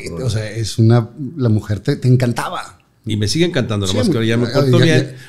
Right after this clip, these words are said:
Speaker 1: ya
Speaker 2: Por,
Speaker 1: aplacado porque
Speaker 2: mira,
Speaker 1: ya
Speaker 2: en
Speaker 1: viste
Speaker 2: primer
Speaker 1: cómo te
Speaker 2: lugar,
Speaker 1: fue.
Speaker 2: em, no, y en primer lugar, pues digo, para andar haciendo ridículos está cabrón, ¿verdad? Pero, pero sí fue algo que a mí me gustó mucho. Fue, era, era algo que a mí me gustaba. El de,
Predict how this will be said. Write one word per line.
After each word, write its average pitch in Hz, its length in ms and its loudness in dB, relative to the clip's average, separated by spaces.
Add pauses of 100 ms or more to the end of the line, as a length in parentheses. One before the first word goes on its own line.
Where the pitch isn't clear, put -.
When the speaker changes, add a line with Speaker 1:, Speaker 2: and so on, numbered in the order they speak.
(140)
Speaker 1:
ya 107 120 2
Speaker 2:
Por, 175 140 4
Speaker 1:
aplacado 139 260 2
porque 160 160 2
Speaker 2:
mira, 120 60 6
Speaker 1:
ya 127 40 6
Speaker 2:
en 127 40 8
Speaker 1:
viste 127 160 6
Speaker 2:
primer 262 160 6
Speaker 1:
cómo 254 80 4
te 233 60 4
Speaker 2:
lugar, - 160 2
Speaker 1:
fue. 165 80 -2
Speaker 2:
em, 165 100 0 (100)
no, 104 160 2
y 104 60 -2
en 120 80 4
primer 165 240 4
lugar, 196 420 0 (380)
pues 135 180 -2
digo, 120 420 -2 (380)
para 117 120 -2
andar 139 160 2
haciendo 135 280 2
ridículos 131 560 4
está 123 280 2
cabrón, 110 360 2
¿verdad? 127 220 2
Pero, 123 300 2 (560)
pero 131 180 4
sí 156 160 2
fue 151 180 0
algo 151 280 -2
que 123 80 -4
a 113 60 0
mí 120 120 2
me 135 120 2
gustó 113 320 -2
mucho. 107 280 -2
Fue, 127 260 -2
era, 135 280 2
era 131 420 2
algo 123 340 2
que 110 200 -2
a 101 60 0
mí 110 100 2
me 135 100 2
gustaba. 131 640 -4 (800)
El 120 100 -2
de, 131 160 0